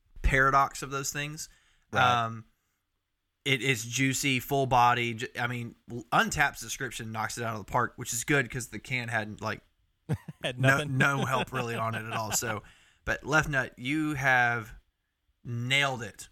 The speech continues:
Speaker 1: with this Sweet Magnolia Mango Golden Ale. Five
Speaker 2: Nice.
Speaker 1: out of five Luthers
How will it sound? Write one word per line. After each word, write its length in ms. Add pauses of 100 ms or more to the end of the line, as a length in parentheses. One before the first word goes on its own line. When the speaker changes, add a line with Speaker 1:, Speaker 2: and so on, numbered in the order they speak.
Speaker 1:
with 140
this 160
Sweet 300
Magnolia 720 (180)
Mango 300
Golden 400
Ale. 320 (180)
Five 460
Speaker 2:
Nice. 80
Speaker 1:
out 160
of 80
five 320
Luthers 500